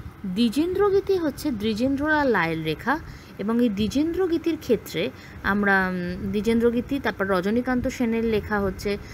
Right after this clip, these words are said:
আহ, কান্ত গীতি, অতুল প্রসাদ সেন, কাজী নজরুল ইসলাম,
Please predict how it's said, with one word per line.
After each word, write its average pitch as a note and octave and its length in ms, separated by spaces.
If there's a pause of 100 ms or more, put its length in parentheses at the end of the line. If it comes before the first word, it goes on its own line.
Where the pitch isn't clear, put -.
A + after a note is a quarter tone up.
(160)
আহ, F3+ 180
কান্ত F#3+ 520 (320)
গীতি, A3 320 (600)
অতুল A3 280
প্রসাদ A#3+ 400
সেন, D#4+ 300 (280)
কাজী F#3 300
নজরুল G3+ 440
ইসলাম, D4+ 360